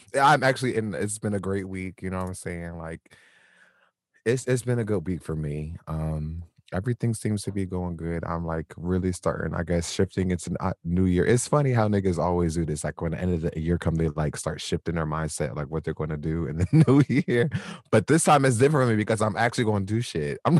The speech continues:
not gonna just, you know, I got a new attitude. So, yeah, I'm just excited about things coming up. That's giving me, like, all the good energy that I had this week.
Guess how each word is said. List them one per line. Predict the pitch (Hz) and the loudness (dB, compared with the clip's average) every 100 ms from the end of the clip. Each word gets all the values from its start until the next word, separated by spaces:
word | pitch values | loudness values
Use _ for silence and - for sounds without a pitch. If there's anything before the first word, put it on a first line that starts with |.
| - | 4
not | - - | 2 4
gonna | 156 113 | 2 2
just, | 101 110 95 - - _ _ _ _ | 0 -2 -4 -6 -12 _ _ _ _
you | 107 104 | -4 -2
know, | 98 92 120 - - _ _ _ _ - | -2 -4 -6 -14 -18 _ _ _ _ -14
I | |
got | 90 92 | -10 -8
a | 90 | -8
new | 110 104 | -6 -6
attitude. | 90 82 82 78 71 | -8 -10 -12 -12 -12
So, | - 85 80 101 | -12 -10 -10 -6
yeah, | 214 98 | -2 -2
I'm | 92 95 | -2 -4
just | 95 90 | -6 -8
excited | - 98 92 | -6 -4 -2
about | 92 85 80 _ | -4 -4 -6 _
things | 98 92 | -6 -4
coming | - 82 95 | -6 -6 -2
up. | 113 110 - _ - | -2 -2 -6 _ -12
That's | 85 82 | -12 -8
giving | 87 82 | -8 -6
me, | 82 | -6
like, | 78 73 - - _ _ _ _ _ - | -6 -8 -10 -18 _ _ _ _ _ -6
all | 85 78 | -4 -4
the | |
good | 73 - | -6 -6
energy | 82 76 78 | -6 -4 -6
that | 76 | -4
I | 76 | -4
had | 76 71 | -4 -6
this | 73 - | -8 -8
week. | 80 90 - | -8 -8 -10